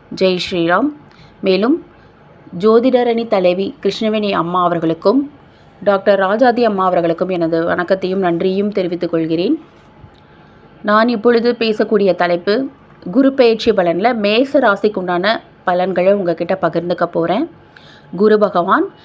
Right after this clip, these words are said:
சித்திரை இருபத்தி எட்டாம் தேதி பதினொன்னு அஞ்சு ரெண்டாயிரத்தி இருபத்தி அஞ்சு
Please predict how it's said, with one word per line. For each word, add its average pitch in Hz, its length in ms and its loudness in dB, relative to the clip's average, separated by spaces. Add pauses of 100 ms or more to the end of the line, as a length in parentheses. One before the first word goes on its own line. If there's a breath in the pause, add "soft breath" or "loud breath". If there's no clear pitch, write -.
(160 soft breath)
சித்திரை 262 480 2
இருபத்தி 208 380 0
எட்டாம் 190 360 -2
தேதி 185 300 -2 (340)
பதினொன்னு 247 480 0
அஞ்சு 202 300 2
ரெண்டாயிரத்தி 196 460 0
இருபத்தி 185 460 0
அஞ்சு 180 420 -2